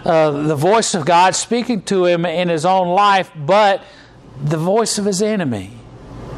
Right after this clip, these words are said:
We need to realize that, uh, we need to have faith in God and trust in Him, not in,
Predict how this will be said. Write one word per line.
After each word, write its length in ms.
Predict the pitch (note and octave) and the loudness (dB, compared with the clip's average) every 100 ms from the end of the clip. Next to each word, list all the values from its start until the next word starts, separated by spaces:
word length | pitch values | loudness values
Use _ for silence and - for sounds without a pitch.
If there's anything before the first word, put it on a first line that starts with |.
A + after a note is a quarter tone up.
| - | -4
We 140 | F#3+ B3 | -2 0
need 180 | B3+ | 0
to 80 | A#3 | 0
realize 560 | A3+ C#4 C4 A3+ A3 - | 2 2 4 4 4 2
that, 280 | A3 F3 - - - | 0 0 -2 -4 2
uh, 160 | F#3 F3 | 2 4
we 220 | A3 C#4 | 2 0
need 220 | B3+ A3+ | 0 0
to 60 | G3 | 0
have 260 | G3+ F#3 | 2 0
faith 420 | - A#3+ C4+ G#3 | 0 0 0 -2
in 140 | A3+ F#3 | -2 2
God 280 | G3+ A3 G#3+ | 4 4 4
and 120 | F#3+ | 0
trust 380 | - B3+ - A3+ | 0 0 0 -2
in 100 | F#3 | 0
Him, 300 | G#3+ A3+ G#3 - - | 2 0 0 -8 -6
not 380 | E3+ G3+ C4+ C#4 | 2 4 6 4
in, 240 | B3 G#3 | 2 0